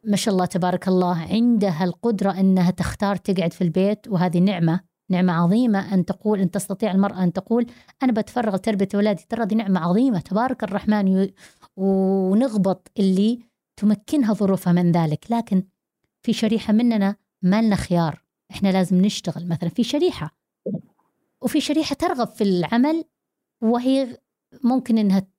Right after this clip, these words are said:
تبقى. هذه كلها اختيارات المرأة ولها الحرية الاختيار. لكن اللي أنا أقوله، إنه في تأنيب ضمير بينكد عليكي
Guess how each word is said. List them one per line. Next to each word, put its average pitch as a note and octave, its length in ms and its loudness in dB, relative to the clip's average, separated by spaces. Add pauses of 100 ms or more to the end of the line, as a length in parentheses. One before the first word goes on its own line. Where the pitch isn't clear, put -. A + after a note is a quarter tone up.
تبقى. A3 460 -4
هذه C4 240 -2
كلها - 320 -2
اختيارات G3+ 560 0
المرأة F3+ 420 2
ولها G3+ 240 0
الحرية G3+ 580 0
الاختيار. E3 480 -2
لكن G3+ 260 0
اللي G3 100 2
أنا F#3+ 100 2
أقوله، F3+ 360 2 (920)
إنه F#3+ 440 2 (720)
في B3 200 0
تأنيب G3 400 2
ضمير F3 640 2 (720)
بينكد F3+ 540 0
عليكي F3+ 680 0